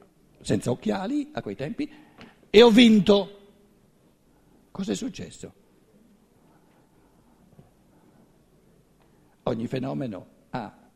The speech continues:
infiniti aspetti, risvolti all'infinito, ogni fenomeno. Un-, una foglia di, di, di un albero.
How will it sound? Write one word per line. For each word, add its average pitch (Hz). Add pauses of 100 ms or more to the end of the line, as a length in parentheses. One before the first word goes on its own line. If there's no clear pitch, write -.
(800)
infiniti 208
aspetti, - (960)
risvolti 180
all'infinito, -
ogni 220
fenomeno. 170 (480)
Un-, 180 (280)
una 185
foglia 202
di, 170
di, 156
di 156
un 151
albero. -